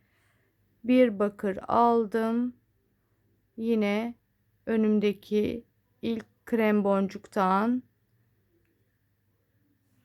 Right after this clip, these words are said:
geçip iğnemi yürüteceğim. Bu krem, bakır ve kremden şu üç boncuktan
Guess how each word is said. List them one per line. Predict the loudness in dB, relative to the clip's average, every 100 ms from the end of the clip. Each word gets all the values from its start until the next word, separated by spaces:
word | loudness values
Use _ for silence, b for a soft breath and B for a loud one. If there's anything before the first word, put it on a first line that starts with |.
| _ _
geçip | 0 0 2 0 0 _ _ _ _ _ _ _ _ _ _ _ _ _ _ _ _ _ _ _ -4
iğnemi | 2 4 4 4
yürüteceğim. | 2 0 -2 -6 -4 -2 -4 -10 _ _ _ _ -8
Bu | -8 -4
krem, | -2 0 0 0 -2
bakır | -4 -4 2 2 2
ve | -2 -2
kremden | -4 -2 -2 -4 -2 -2 -4 -8 _ _ _ _ _
şu | -20 -16 -6
üç | -6 -4 -2
boncuktan | 0 0 -2 -6 -2 -2 -2